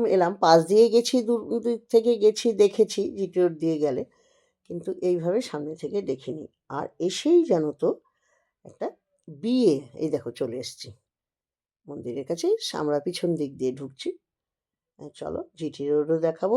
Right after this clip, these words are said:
জাতীয় সড়ক সবই দেখাবো তোমাদেরকে। উম, জয়ন্তকে বললাম, "এখানে দাঁড়াও, আমরা এই সাইড দিয়ে ঢুকি।" হুম, উম, বললাম, "কোনোদিন দেখিনি।" আর, উম, কি ভালো লাগলো।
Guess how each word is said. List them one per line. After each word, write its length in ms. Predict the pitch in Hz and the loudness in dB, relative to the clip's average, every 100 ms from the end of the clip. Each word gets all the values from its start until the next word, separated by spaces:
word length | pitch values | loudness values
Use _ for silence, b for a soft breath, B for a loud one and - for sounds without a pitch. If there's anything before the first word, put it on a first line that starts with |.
| 269 | 0
জাতীয় 340 | 160 - 139 | -2 -4 -10
সড়ক 320 | 131 147 233 | -8 -4 -4
সবই 340 | - - 139 135 | -2 -2 -2 -2
দেখাবো 340 | 127 131 123 135 | -6 -6 -8 -6
তোমাদেরকে। 540 | - 135 135 151 - - _ _ _ _ _ _ _ | -8 -8 -6 -8 -6 -10 _ _ _ _ _ _ _
উম, 220 | - - - - - - _ 143 | -20 -20 -20 -20 -20 -20 _ -12
জয়ন্তকে 460 | 120 135 131 131 147 | -10 -10 -10 -8 -2
বললাম, 320 | 165 190 240 | -2 -2 -2
"এখানে 240 | - 151 143 | -4 -4 -4
দাঁড়াও, 300 | 131 151 262 440 _ _ | -2 -2 -2 -4 _ _
আমরা 200 | 147 131 127 | -8 -6 -6
এই 60 | |
সাইড 260 | 127 123 117 170 | -8 -10 -12 -10
দিয়ে 160 | 143 | -10
ঢুকি।" 360 | 139 185 190 311 339 _ _ _ _ _ _ _ - | -10 -14 -8 -10 -10 _ _ _ _ _ _ _ -20
হুম, 200 | 208 151 135 _ _ _ _ _ | -16 -16 _ _ _ _ _ _
উম, 280 | 147 139 120 - _ _ _ _ _ _ _ 170 117 _ _ _ 147 | -18 -16 -16 -18 _ _ _ _ _ _ _ -20 -20 _ _ _ -12
বললাম, 320 | 160 180 190 | -4 -4 -4
"কোনোদিন 440 | 202 143 147 170 214 | -8 -6 -4 -2 -2
দেখিনি।" 440 | 214 226 - 226 226 _ _ _ _ _ _ _ _ _ _ | -2 -4 -2 -2 -2 _ _ _ _ _ _ _ _ _ _
আর, 160 | - - | -18 -18
উম, 560 | - - - - - - | -18 -18 -18 -18 -18 -20
কি 140 | - 214 | -14 -14
ভালো 300 | - 165 196 214 | -8 -2 0 2
লাগলো। 480 | 175 160 170 202 | 2 -2 -4 -8